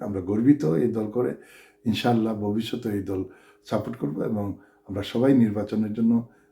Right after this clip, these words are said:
আহ, রেডি হই। এই নির্বাচনের সময় আমাদের মধ্যে প্রতিযোগিতা রয়েছে, প্রত্যেকটি ওয়ার্ডে ওয়ার্ডে প্রতিযোগিতা রয়েছে।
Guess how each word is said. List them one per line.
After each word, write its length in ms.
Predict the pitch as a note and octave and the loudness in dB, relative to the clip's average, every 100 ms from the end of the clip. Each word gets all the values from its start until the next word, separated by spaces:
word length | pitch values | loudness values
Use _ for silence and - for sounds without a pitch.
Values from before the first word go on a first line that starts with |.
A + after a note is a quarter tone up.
| _ | _
আহ, 420 | A#2 G#2 G#2 F#2 | -4 -2 -2 -4
রেডি 300 | G2+ G2+ A2+ | -2 0 0
হই। 240 | A#2+ D3+ D#3 - _ - | 2 2 0 -8 _ 0
এই 80 | |
নির্বাচনের 540 | A2+ A2 G#2+ A2 A#2+ A#2 | 4 4 2 0 2 0
সময় 260 | A#2 A#2 | 0 -2
আমাদের 240 | G#2+ G#2 G#2+ | 0 -2 0
মধ্যে 260 | A2+ G#2+ | 0 0
প্রতিযোগিতা 640 | G#2+ A2+ B2 B2+ C#3 C#3+ D#3 | -4 -4 -4 -2 -2 2 4
রয়েছে, 260 | D3 D3 | 4 2
প্রত্যেকটি 580 | D3 C3 - D#3 - E3+ | -4 -6 -4 -6 -4 0
ওয়ার্ডে 320 | D#3 C3+ C#3+ | 2 2 2
ওয়ার্ডে 340 | E3 C3+ A#2 G#2 - - - - | 2 2 0 -4 -12 -20 -20 -4
প্রতিযোগিতা 580 | C3 D3+ D3+ D3+ D3+ | 0 2 4 6 6
রয়েছে। 400 | C#3+ C3 A#2+ C3+ | 6 6 2 -4